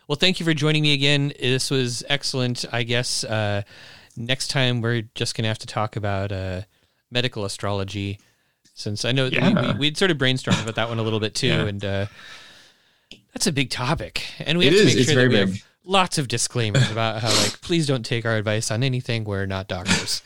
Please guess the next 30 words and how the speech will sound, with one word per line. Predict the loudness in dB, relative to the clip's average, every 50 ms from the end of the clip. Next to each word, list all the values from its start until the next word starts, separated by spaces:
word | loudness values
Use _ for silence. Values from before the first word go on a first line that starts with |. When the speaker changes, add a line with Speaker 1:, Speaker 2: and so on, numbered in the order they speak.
| -6 -4
Speaker 1:
<laughs> | -2 0
Speaker 2:
Not | 2 2 0 0 2 4 4 4 4
doctors. | 2 2 0 0 -2 -2 -4
Not | -4 -6 -6 -6 -8 -8 0 4 4 4 6
doctors. | 4 4 4 6 6 6 6 4 4 4
I'm | 4 6
here | 6 6
to | 6
Speaker 1:
Yeah. | 4
Speaker 2:
tell | 4 6 6
you | 8 8 8
about | 8 6 6 4
historical | 4 2 2 4 4 4 6 6 4
applications, | 4 4 2 2 2 2 2 4 4 4 4 4 4 2
how | 4 4 6
they | 6 6
might | 6 6 6 4 4
be | 4 4
updated | 4 4 4 4 4 6 4 4 2
today. | 4 4 6 6 6 6 4 2 0 _ _ _ _ _ _ _ -8
Speaker 1:
Mm-hmm. | -4 0 0
Speaker 2:
That's | 2 2 2
all | 0
I | -2
can | -2 -4 -6
do | -6 -4
for | 0 0
you. | 0
Speaker 1:
And, | 0 0 0
and | 2 2 2